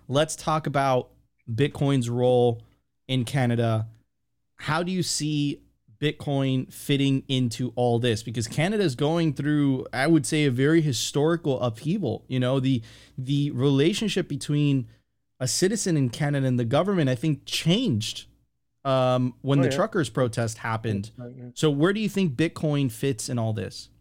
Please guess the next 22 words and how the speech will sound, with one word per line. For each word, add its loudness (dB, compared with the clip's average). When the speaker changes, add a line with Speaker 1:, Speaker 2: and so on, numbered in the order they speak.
Speaker 2:
Well, 8
I've 4
been 2
spending 6
a 8
lot 6
of 0
time 0
and, -2
you 0
know, -2
partially 2
intentionally -4
and -4
partially, -4
partially -4
unintentionally, -4
just -6
orange, -2
orange -2
pilling -6
people, -14